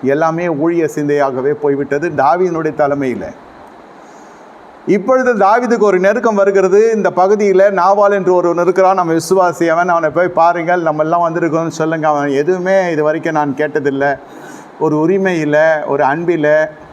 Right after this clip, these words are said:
ஒரு ஐக்கியத்தின் அடிப்படையில" போனா, அங்க இந்த மனுஷன் என்ன சொல்லுகிறான்? வர்றவன் போறவனுக்கெல்லாம் வச்சு போடுறதுக்கு, "எங்க வீட்டு நான் சத்திரமா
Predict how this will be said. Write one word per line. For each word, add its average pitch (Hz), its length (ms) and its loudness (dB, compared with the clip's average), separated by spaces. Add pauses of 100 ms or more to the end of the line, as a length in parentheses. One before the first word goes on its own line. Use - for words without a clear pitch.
(360)
ஒரு 143 140 0
ஐக்கியத்தின் 170 500 0
அடிப்படையில" 147 720 0
போனா, 139 600 0 (680)
அங்க 185 280 -2
இந்த 185 140 -2
மனுஷன் 180 300 -2
என்ன 180 180 0
சொல்லுகிறான்? 151 580 0 (1120)
வர்றவன் 175 380 2
போறவனுக்கெல்லாம் 175 460 2
வச்சு 165 280 0
போடுறதுக்கு, 165 760 0 (920)
"எங்க 156 180 0
வீட்டு 180 240 0
நான் 170 220 2
சத்திரமா 180 380 0